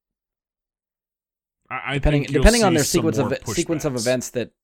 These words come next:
Speaker 2: that need to happen, I guess. Depending on what needs to happen per movie to set up the next one, we'll have to see what gets delayed or
Speaker 1: I mean,
Speaker 2: pushed. But
Speaker 1: I would honestly say I don't think they're gonna release six movies in a twelve-month period. I don't
Speaker 2: Yeah.
Speaker 1: think they're doing that.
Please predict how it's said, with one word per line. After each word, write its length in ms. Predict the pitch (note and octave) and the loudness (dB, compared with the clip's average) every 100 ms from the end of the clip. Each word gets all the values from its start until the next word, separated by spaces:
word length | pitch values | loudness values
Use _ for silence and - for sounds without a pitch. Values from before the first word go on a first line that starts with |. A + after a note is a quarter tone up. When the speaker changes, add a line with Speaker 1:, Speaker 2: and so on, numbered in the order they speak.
| _ | _
Speaker 2:
that 160 | - A2 | -10 -6
need 200 | B2 G#2 | -6 -8
to 60 | G2+ | -4
happen, 340 | G#2+ G#2 G#2 | -4 -4 -8
I 80 | F#2 | -8
guess. 200 | F2 - | -10 -12
Depending 320 | A2 C3 B2 | -10 -8 -6
on 100 | A2+ | -8
what 120 | G#2 | -8
needs 160 | B2+ - | -10 -12
to 60 | A2 | -12
happen 300 | A2+ A2 G#2 | -10 -10 -8
per 200 | B2 A2 | -8 -6
movie 380 | A2 A2 G#2 G2 | -8 -8 -10 -12
to 120 | G2 | -12
set 200 | - G2+ | -8 -8
up 120 | - | -8
the 60 | G2+ | -12
next 260 | G#2 - | -12 -12
one, 220 | G2+ F#2 F#2 | -12 -12 -12
we'll 100 | F#2 | -14
have 60 | |
to 60 | F#2+ | -14
see 260 | - G#2 F2+ D#2+ - | -14 -12 -14 -18 -14
what 260 | G#2+ G2+ | -12 -12
gets 160 | G#2 - | -14 -12
delayed 300 | G#2 G2 F#2 | -10 -8 -8
or 40 | - | -6
Speaker 1:
I 20 | |
mean, 100 | G2 | -6
Speaker 2:
pushed. 180 | G2 - | -8 -10
But 200 | F2 - _ _ _ - | -10 -10 _ _ _ -8
Speaker 1:
I 100 | C3+ | -6
would 140 | D#3+ | -4
honestly 300 | D3+ C#3+ - A#2+ | -4 -4 -4 -4
say 140 | A#2+ | -4
I 80 | A2+ | -6
don't 260 | A#2 A2+ | -6 -8
think 180 | - A2 | -10 -8
they're 100 | G#2+ | -8
gonna 180 | G2+ G#2 | -8 -8
release 680 | F#2+ F#2 F#2 - - - - _ _ _ | -8 -10 -12 -10 -6 -8 -8 _ _ _
six 420 | - - B2 G2+ A2 | -14 -8 -8 -8 -10
movies 360 | G2 F2 E2+ | -10 -12 -16
in 100 | F#2 | -18
a 40 | E2+ | -16
twelve-month 500 | G#2 E2+ - D#2 - | -16 -18 -20 -20 -20
period. 320 | D#2 G1+ G1+ _ _ _ _ _ _ _ _ _ _ _ _ _ - | -20 -20 _ _ _ _ _ _ _ _ _ _ _ _ _ _ -10
I 60 | |
don't 100 | A#2+ | -6
Speaker 2:
Yeah. 80 | F#2 | -4
Speaker 1:
think 140 | B2+ A2 | -6 -6
they're 100 | G2+ | -8
doing 240 | F#2 C#2 | -10 -14
that. 160 | G1+ | -20